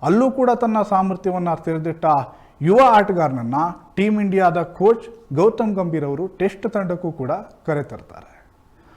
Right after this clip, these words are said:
ಅದು ಕೂಡ ಪ್ರತಿಷ್ಠಿತ ಬಾರ್ಡರ್ ಗವಾಸ್ಕರ್ ಟೆಸ್ಟ್ ಸರಣಿಯಲ್ಲಿ. ಚೊಚ್ಚಲ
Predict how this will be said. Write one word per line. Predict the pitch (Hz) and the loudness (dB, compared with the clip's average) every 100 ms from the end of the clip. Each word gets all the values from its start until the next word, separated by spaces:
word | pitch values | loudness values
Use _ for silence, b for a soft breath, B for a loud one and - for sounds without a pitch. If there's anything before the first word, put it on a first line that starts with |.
| b | b
ಅದು | 175 254 269 | 2 2 2
ಕೂಡ | 233 185 226 240 - - - | 4 6 6 2 -14 -6 0
ಪ್ರತಿಷ್ಠಿತ | 208 285 262 247 214 | 2 0 -4 -4 4
ಬಾರ್ಡರ್ | 196 156 120 175 226 226 202 | 4 4 4 6 6 4 2
ಗವಾಸ್ಕರ್ | 190 196 185 175 160 165 | 2 2 0 -2 -4 -4
ಟೆಸ್ಟ್ | 139 - | -10 -10
ಸರಣಿಯಲ್ಲಿ. | 143 127 104 87 - - _ _ _ _ b b b - | -12 -10 -12 -14 -20 -20 _ _ _ _ b b b 0
ಚೊಚ್ಚಲ | 208 220 254 | 0 2 4